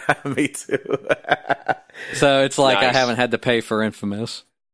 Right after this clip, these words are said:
Speaker 1: Yeah, that's a good, that's a good, I think those are really good games.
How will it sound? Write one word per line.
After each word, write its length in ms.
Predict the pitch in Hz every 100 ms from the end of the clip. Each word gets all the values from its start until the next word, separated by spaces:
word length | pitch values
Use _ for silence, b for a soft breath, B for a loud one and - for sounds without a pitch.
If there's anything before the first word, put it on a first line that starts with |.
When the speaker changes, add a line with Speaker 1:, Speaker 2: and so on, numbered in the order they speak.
| _ _
Speaker 1:
Yeah, 320 | 113 113 101
that's 180 | 107 147
a 60 | 113
good, 140 | 113
that's 180 | - 131
a 60 | 110
good, 340 | 98 104 87
I 120 | - 120
think 200 | 117 92
those 160 | 95
are 80 | 90
really 220 | 87 90 87
good 180 | 85 80
games. 420 | 90 87 82